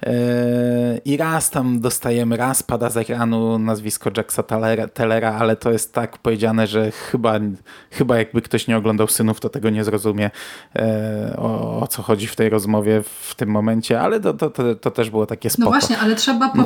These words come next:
Speaker 1: i
Speaker 2: powiedzieć
Speaker 1: oczywiście
Speaker 2: właśnie o agencie Lincolnie Potterze. Pewnie, pewnie o tym chciałeś.
Speaker 1: No właśnie, wraca,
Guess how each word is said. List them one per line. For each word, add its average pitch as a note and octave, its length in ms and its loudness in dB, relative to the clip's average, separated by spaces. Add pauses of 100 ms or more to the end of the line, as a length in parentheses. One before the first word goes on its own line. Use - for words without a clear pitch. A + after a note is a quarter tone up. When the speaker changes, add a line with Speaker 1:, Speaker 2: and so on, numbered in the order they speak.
Speaker 1:
i A#3+ 60 2
Speaker 2:
powiedzieć G3+ 220 4
Speaker 1:
oczywiście G3 400 2
Speaker 2:
właśnie G#3 320 2
o A3 100 0
agencie A3+ 560 0
Lincolnie A3+ 480 2
Potterze. G#3+ 580 -2
Pewnie, F#3+ 280 -4
pewnie G3+ 360 0
o G#3+ 60 2
tym G3 160 -2
chciałeś. F#3+ 380 2
Speaker 1:
No E3+ 80 4
właśnie, D#3+ 460 2
wraca, D3 320 2